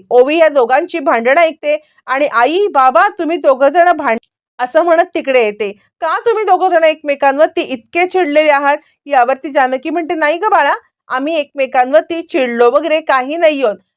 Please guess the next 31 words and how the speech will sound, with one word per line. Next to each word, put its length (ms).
आम्ही 260
एकमेकांच्या 800
सोबत 400
बोलतोय, 520
आम्ही 240
एकमेकांच्या 640
सोबत 300
डिस्कस 480
करतोय, 400
आमचे 360
काही 280
तात्विक 560
मतभेद 480
आहेत 340
ते 300
डिस्कस 460
करतोय." 340
यावरती 480
ओवी 300
म्हणते, 300
"मग 220
तुमचा 380
आवाज 400
इतका 420
का 200
वाढलाय 480
की 80
तो 160
आवाज 380
बाहेरपर्यंत 840
येतोय?" 420